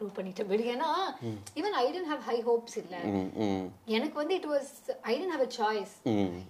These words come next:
Speaker 1: I, எனக்கு என்ன, இதான் எனக்கு பிடிச்சிருந்தது, இதான் எனக்கு தெரிஞ்சிருந்தது.
Speaker 2: ம்.
Speaker 1: So I thought, சரி, இது ட்ரை பண்ணி பார்ப்போமே அப்படின்னு சொல்லிட்டு. So அதனால நீங்க என்கிட்டே வந்து, "Are you confident?" நீங்க திரும்ப கேட்டிருந்தீங்கனாலே,
Speaker 2: ம்.
Speaker 1: நானே நீங்க சொன்னதுதான் து-, சொல்லியிருந்திருப்பேன்.
Speaker 2: ம்.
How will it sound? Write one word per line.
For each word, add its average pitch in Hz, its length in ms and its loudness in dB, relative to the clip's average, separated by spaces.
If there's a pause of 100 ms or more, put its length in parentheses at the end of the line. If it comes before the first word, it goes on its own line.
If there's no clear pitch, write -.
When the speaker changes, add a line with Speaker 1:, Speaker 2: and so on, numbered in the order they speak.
(120)
Speaker 1:
I, 190 200 -6
எனக்கு 196 220 -8
என்ன, 269 140 -4
இதான் 262 240 2
எனக்கு 240 180 -2 (280)
பிடிச்சிருந்தது, 226 540 -2
இதான் 247 220 0
எனக்கு 185 480 -6 (120)
தெரிஞ்சிருந்தது. 240 640 2 (140)
Speaker 2:
ம். - 220 -14
Speaker 1:
So 359 160 2
I 302 160 4
thought, 311 280 0
சரி, 320 200 -4
இது 247 300 -2
ட்ரை 233 240 0
பண்ணி 233 140 -6
பார்ப்போமே 196 540 -4
அப்படின்னு 180 240 -10
சொல்லிட்டு. 185 380 -10
So 262 140 6
அதனால 349 540 8 (240)
நீங்க 262 220 0
என்கிட்டே 311 520 4
வந்து, 294 240 4
"Are 269 280 10
you - 120 6
confident?" 311 460 4
நீங்க 302 160 -2
திரும்ப 302 280 -4
கேட்டிருந்தீங்கனாலே, 220 960 0
Speaker 2:
ம். 120 200 8
Speaker 1:
நானே 285 360 0
நீங்க 277 280 -4
சொன்னதுதான் 262 500 -2
து-, 233 200 -6
சொல்லியிருந்திருப்பேன். 240 500 0
Speaker 2:
ம். 110 240 2